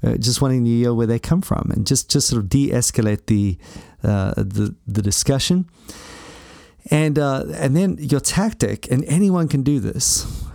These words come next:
um, and this is not a f-, a false kind of scripty thing. This is just a you having, uh, just listening. And, and not just listening, pretend listening, but listening with true interest.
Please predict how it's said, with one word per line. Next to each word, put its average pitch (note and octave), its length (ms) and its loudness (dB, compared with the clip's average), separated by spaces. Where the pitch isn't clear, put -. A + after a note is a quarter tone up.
um, A2+ 340 0
and B2+ 100 2
this C#3+ 180 0
is D3+ 240 0
not C#3 240 2
a C#3+ 40 0
f-, - 360 -6
a G#2+ 120 0
false - 760 0
kind - 240 0
of G#2 80 -2
scripty - 540 2
thing. C3 580 0
This C3 200 2
is D3 100 0
just - 200 -2
a A#2+ 60 4
you C3 560 0
having, A#2 320 0
uh, A#2+ 60 0
just A#2+ 280 -2
listening. A2 600 0
And, A#2 220 0
and A2 320 0
not C#3+ 260 0
just - 200 -2
listening, A#2+ 280 0
pretend C#3 380 2
listening, F#2+ 400 -2
but A2 100 0
listening A#2+ 460 2
with G#2+ 160 0
true D3+ 260 2
interest. - 560 -2